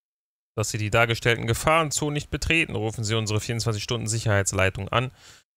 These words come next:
falls Sie noch Fragen haben. Der Autor dieses Posts hat Antworten deaktiviert.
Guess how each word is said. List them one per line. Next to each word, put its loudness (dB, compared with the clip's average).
falls -4
Sie -4
noch -2
Fragen 2
haben. 0
Der -6
Autor -2
dieses -4
Posts 0
hat -4
Antworten -2
deaktiviert. -8